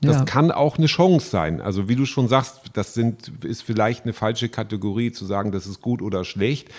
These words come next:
Speaker 2: Ja.
Speaker 1: Natürlich muss ich zugeben, wenn die, die Videos, die meine Kinder, äh, gucken, äh, dann, dann, dann schreie ich immer ganz laut, ich sag, „Oh, guck mal, Julian Bam“, weil das ist der einzige, den ich dann noch kenn von diesen ganzen Irren, die da rumlaufen.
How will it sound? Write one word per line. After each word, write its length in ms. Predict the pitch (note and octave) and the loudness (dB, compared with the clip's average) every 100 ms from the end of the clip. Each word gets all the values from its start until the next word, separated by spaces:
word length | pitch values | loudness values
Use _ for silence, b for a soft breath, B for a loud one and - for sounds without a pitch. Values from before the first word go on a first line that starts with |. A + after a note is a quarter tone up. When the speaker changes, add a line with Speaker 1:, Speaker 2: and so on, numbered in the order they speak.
| B | B
Speaker 2:
Ja. 300 | C3 C3+ C3 | 2 4 2
Speaker 1:
Natürlich 380 | G#2 G2 B2 A#2 | 0 2 2 2
muss 160 | A#2+ A#2 | 0 -2
ich 100 | - | -2
zugeben, 480 | B2 A2 A2 G#2 | -4 0 0 2
wenn 220 | G#2 G#2 F#2 | 2 2 2
die, 160 | G2+ | -4
die 240 | E2+ G#2 F#2 | -4 -6 -2
Videos, 300 | A2+ A2+ - | 0 0 -2
die 100 | G2+ | -2
meine 240 | F#2+ F#2 | 0 -2
Kinder, 640 | - G2 B2+ B2+ B2 A2+ | -2 2 2 2 2 0
äh, 80 | A2 | -2
gucken, 460 | - C3 B2+ A#2+ A#2+ B B B | -2 -2 0 0 0 B B B
äh, 160 | - G2+ | -4 -2
dann, 320 | G2 G2 G2 | 2 2 2
dann, 240 | G2+ G2 F#2 | 0 0 0
dann 160 | G2 | -2
schreie 300 | - - A#2 | -2 0 2
ich 100 | D3+ | 2
immer 160 | C3 G#2 | 0 0
ganz 220 | G#2 - | -2 0
laut, 180 | A2+ G#2+ | 0 2
ich 60 | |
sag, 100 | G2+ - | 0 2
„Oh, 120 | G3+ | 4
guck 260 | - A#3+ F#3+ | 4 4 4
mal, 120 | C#3+ | 6
Julian 440 | C#3+ F#3+ F3 D3 A2+ | 8 8 8 8 8
Bam“, 240 | D3 F3+ | 6 8
weil 120 | B2+ | 6
das 120 | A2+ | 4
ist 100 | G#2 | 2
der 140 | A#2 - | 2 4
einzige, 420 | C3 D3 C3 G#2+ | 4 4 6 6
den 160 | G#2 A2 | 6 2
ich 80 | |
dann 140 | G2+ A2 | 2 2
noch 160 | G#2+ | 2
kenn 240 | - C#3+ D3 | 4 4 4
von 160 | A#2 | 2
diesen 220 | G#2 G2 G#2 | 0 0 0
ganzen 340 | G#2 G#2 G#2 F#2+ | 0 0 -2 -2
Irren, 580 | C3 A#2 A2+ G#2 G2 G2 | 0 2 4 4 2 0
die 120 | G#2+ | -2
da 80 | G#2 | 0
rumlaufen. 680 | F#2+ A#2 A2+ F2+ G2 - | 2 2 4 4 2 0